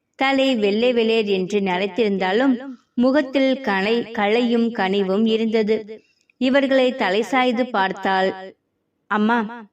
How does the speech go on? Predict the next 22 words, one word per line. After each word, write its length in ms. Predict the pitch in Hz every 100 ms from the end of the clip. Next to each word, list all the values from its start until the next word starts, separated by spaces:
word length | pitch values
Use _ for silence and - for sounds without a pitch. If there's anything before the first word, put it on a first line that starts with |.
| _ -
இது 220 | 247 269
மீனா. 420 | 240 226 247 226 240 226 _ _ _
உங்களை 380 | 254 262 269 247
இனி 220 | 233 240
இவங்க 300 | 220 247 240
தான் 220 | 208 240
கவனிச்சுக்க 440 | 220 214 220 220 214
போறாங்க." 600 | 196 190 190 190 190 190 - _ _ -
குணவதிக்கு 760 | 226 277 311 285 277 285 254 240
ஏனோ 360 | 202 214 226 233
மீனாவை 520 | 208 220 240 226 226 220
பார்த்ததும் 640 | 208 185 196 226 190 220
பிடித்து 380 | 190 220 - 240
போய்விட 600 | 208 190 180 185 254 262 254 262 - _ _
கண்களால் 680 | - 254 285 311 302 262 254
அருகே 500 | 262 190 190 202 214
அழைத்தாள். 580 | 220 214 226 214 226 226 226 220 _ _ -
மீனா 540 | 247 311 302 277 269
அவள் 300 | 226 196 202
அருகே 460 | 196 190 196 202 214 -
குனிந்தாள். 500 | 233 233 226 226 233 226 - _ _ _ _
"அம்மா, 580 | 196 196 214 196 208